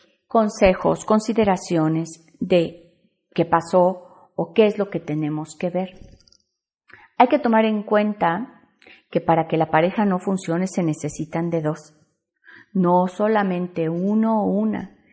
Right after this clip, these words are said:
es cien por ciento responsable o culpable. Hay una responsabilidad compartida. Pero bueno,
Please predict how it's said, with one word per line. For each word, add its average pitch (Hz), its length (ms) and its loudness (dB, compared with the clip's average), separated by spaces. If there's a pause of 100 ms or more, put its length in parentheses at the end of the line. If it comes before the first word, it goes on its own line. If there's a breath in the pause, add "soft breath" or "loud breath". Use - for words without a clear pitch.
(220 soft breath)
es 175 220 -2
cien 170 160 -4
por 180 120 -4
ciento 160 300 -6
responsable 156 640 -6
o 151 60 -10
culpable. 160 600 -8 (800)
Hay 170 200 2
una 170 200 -2
responsabilidad 156 960 -4 (480 soft breath)
compartida. - 720 -8 (1300)
Pero 320 180 12
bueno, 339 220 10